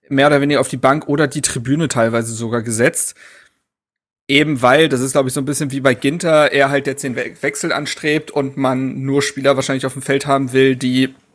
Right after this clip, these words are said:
garantiert bis über den kommenden Sommer hinaus im Verein sind, spricht auch dafür, dass man vielleicht auch keine Verletzung mehr riskieren will, weil vielleicht da was im Winter ansteht. Und dann kann ich mir das wiederum vorstellen, dass man sagt, ey,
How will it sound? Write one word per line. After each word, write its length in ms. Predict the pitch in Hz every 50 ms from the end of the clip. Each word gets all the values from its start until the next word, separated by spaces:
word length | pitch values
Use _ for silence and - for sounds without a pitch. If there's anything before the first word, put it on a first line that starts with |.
| _ _ _ - - _ _ _
garantiert 880 | - 147 143 139 139 131 135 - 160 151 151 147 143 143 - - _ _
bis 220 | - 151 139 139 139
über 180 | 143 139 143
den 140 | 123 131 131
kommenden 260 | - 147 135 139 127
Sommer 220 | 123 135 131 131 131
hinaus 460 | 127 131 123 120 127 143 143 139 -
im 120 | - 131
Verein 380 | 123 - 131 - 117 143 160 143
sind, 240 | 131 131 147 151 - - - - - - - - - - - - _ _ _ _ _ _ _ -
spricht 500 | - - - - 131 151 165 160 - 143
auch 120 | 151 143
dafür, 500 | - 151 131 127 - - 139 139 147 156
dass 240 | 139 143 135 131 -
man 100 | 151 139
vielleicht 300 | - - 139 139 131 -
auch 80 | 135 131
keine 280 | - 139 135 131 131
Verletzung 420 | 123 - 131 120 143 156 - 175 143
mehr 320 | 135 120 120 120 120 - - _ - - -
riskieren 520 | 131 - - - - 135 131 127 127 120
will, 180 | 135 135 131 117
weil 220 | 127 120 135 147
vielleicht 480 | 143 - 143 127 123 131 147 - - 147
da 100 | 131 123
was 200 | 127 131 - -
im 180 | 139 131 113
Winter 300 | 131 139 147 - 131 107
ansteht. 440 | 117 127 165 170 - - 127 113 110
Und 100 | 113 120
dann 200 | 120 127 143 -
kann 220 | - - 170 170 170
ich 100 | - -
mir 60 | 165
das 160 | 151 147 -
wiederum 240 | 170 151 143 135 131
vorstellen, 480 | - - 151 185 190 - - 139 123 117
dass 160 | 117 117 -
man 160 | 131 120 117
sagt, 340 | 127 127 127 127 127 - -
ey, 300 | 139 143 170 208 208